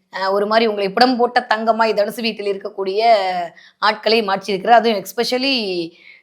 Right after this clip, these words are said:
ஆ, பூராட நட்சத்திரக்காரங்களை நிறையாவே மோல்டு பண்ணியிருக்காரு அப்படின்னு தான் சொல்லணும். ஏன்னா, அது சுக்கிரனுடைய நட்சத்திரம் வேற. பூராடம் அப்படின்னாலே வந்து, ஆ, சுக்கிரனின்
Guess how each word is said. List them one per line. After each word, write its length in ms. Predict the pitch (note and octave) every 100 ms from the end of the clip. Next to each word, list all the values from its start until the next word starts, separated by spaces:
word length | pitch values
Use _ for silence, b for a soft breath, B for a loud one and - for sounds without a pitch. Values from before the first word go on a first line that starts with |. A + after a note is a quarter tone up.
| _
ஆ, 400 | F3 F3 E3+ F3 F3
பூராட 340 | B3+ D#4 D4+ C4
நட்சத்திரக்காரங்களை 720 | A3 A3+ G#3 G3+ F#3+ F#3+ A#3
நிறையாவே 380 | G3 A3 A#3+ B3
மோல்டு 300 | G#3 A3+ G#3
பண்ணியிருக்காரு 460 | F#3 E3+ F#3 F3+
அப்படின்னு 200 | F3+ F#3
தான் 140 | F#3+ G3+
சொல்லணும். 280 | F#3 E3+ E3+ _ _ B B
ஏன்னா, 80 | G#3
அது 180 | A#3 G3
சுக்கிரனுடைய 460 | A3+ B3+ B3+ G#3+
நட்சத்திரம் 400 | F#3+ F3 F#3 F3+
வேற. 200 | F3 E3+ -
பூராடம் 600 | C4+ C#4+ C4 A#3+ C4 A#3+
அப்படின்னாலே 680 | G3+ F#3 G#3 G3 F#3 F#3+ G#3+
வந்து, 520 | F#3 F#3+ G#3+ F#3 G#3 B B B -
ஆ, 60 | F#3
சுக்கிரனின் 680 | F#3+ A#3+ A#3 C#4+ B3 B3